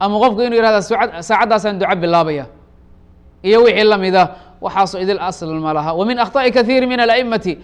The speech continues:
a'immada badankeeda waxay la yimaadaan oo khaladka ah waxa weeyaan, الوقوف الطويل، ama ha dheeraada ama ha gaabnaada, dan lagamaba lahaba. Wuquufka dheer ee qabla takbiirati الإحرام،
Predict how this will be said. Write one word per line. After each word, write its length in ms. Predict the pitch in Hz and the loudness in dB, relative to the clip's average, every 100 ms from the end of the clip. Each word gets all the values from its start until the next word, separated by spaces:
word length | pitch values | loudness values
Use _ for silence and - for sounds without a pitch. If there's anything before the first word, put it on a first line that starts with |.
| - - - | -20 -20 -10
a'immada 360 | 180 233 262 233 | -6 -2 0 2
badankeeda 520 | 254 233 190 220 220 | 2 2 2 2 2
waxay 360 | 220 208 208 208 | 0 2 2 4
la 100 | 254 | 2
yimaadaan 500 | 247 220 220 233 220 | 0 0 2 2 0
oo 60 | |
khaladka 400 | 196 233 208 226 | -2 -2 -2 0
ah 100 | 214 | 0
waxa 200 | 233 196 | 0 2
weeyaan, 360 | 214 226 240 147 - - - - - | 2 4 4 0 -12 -20 -20 -10 0
الوقوف 520 | 214 220 214 240 220 | 4 6 6 4 2
الطويل، 580 | 247 247 233 220 190 160 - | 0 2 2 4 2 0 -8
ama 160 | 196 | -6
ha 80 | 202 | -2
dheeraada 320 | 214 220 196 | 0 0 0
ama 120 | 196 202 | 2 0
ha 60 | |
gaabnaada, 380 | 196 190 190 180 | 0 -2 -2 -4
dan 100 | 175 | -2
lagamaba 360 | 196 180 196 165 | -2 -2 -2 0
lahaba. 320 | 160 160 143 - - - - - - | 0 -2 -6 -12 -20 -20 -20 -16 -6
Wuquufka 420 | 196 262 208 240 | 2 2 2 2
dheer 280 | 240 254 185 - - - - | 4 4 2 -10 -20 -20 -6
ee 140 | 202 208 | 0 2
qabla 320 | 214 220 240 | 2 2 0
takbiirati 540 | 233 208 226 233 226 | 0 0 2 2 2
الإحرام، 500 | 226 226 220 233 233 | 0 0 4 6 6